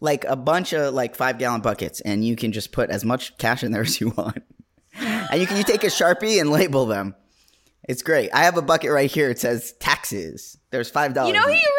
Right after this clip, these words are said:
Speaker 2: remind me of with that approach? Like, Charlie Day from It's Always Sunny. Like, a sort of, like, just, like, a gremlin-y <laughs> idea.
Speaker 1: There's vibes.
Speaker 2: You
Speaker 1: There's
Speaker 2: know what?
Speaker 1: vibes of that
Speaker 2: Yeah,
Speaker 1: in
Speaker 2: you
Speaker 1: me.
Speaker 2: have strong Charlie Day from It's Always Sunny vibes, actually.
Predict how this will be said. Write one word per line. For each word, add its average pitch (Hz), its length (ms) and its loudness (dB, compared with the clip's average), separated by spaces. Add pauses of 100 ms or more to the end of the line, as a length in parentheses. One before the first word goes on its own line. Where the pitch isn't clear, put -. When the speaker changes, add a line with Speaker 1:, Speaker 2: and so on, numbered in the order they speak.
Speaker 2:
remind 302 320 4
me 330 100 0
of 330 220 4
with 349 160 -4
that 294 220 4
approach? 330 560 2
Like, 277 260 2
Charlie 285 480 2
Day 240 240 0
from 233 220 -4
It's 220 160 -4
Always 214 320 0
Sunny. 180 400 -6
Like, 247 180 -2
a 285 80 2
sort 330 320 4
of, 349 160 4
like, 311 300 2
just, 302 180 -4
like, 320 160 0
a 294 120 2
gremlin-y 269 1080 0 (400)
<laughs> - 540 -6
idea. 247 800 4 (380)
Speaker 1:
There's - 240 -2
vibes. 123 420 0
Speaker 2:
You 160 60 0
Speaker 1:
There's 175 60 4
Speaker 2:
know 392 100 4
what? 466 200 2
Speaker 1:
vibes 113 80 -10
of 110 100 -8
that 104 320 -6 (200)
Speaker 2:
Yeah, 381 340 4
Speaker 1:
in 320 120 0
Speaker 2:
you 370 100 2
Speaker 1:
me. 508 60 2
Speaker 2:
have 440 160 2
strong 320 500 2
Charlie 269 440 2
Day 247 260 2
from 254 240 -4
It's 220 140 -6
Always 220 300 0
Sunny 208 320 -2
vibes, 185 420 0
actually. - 600 -12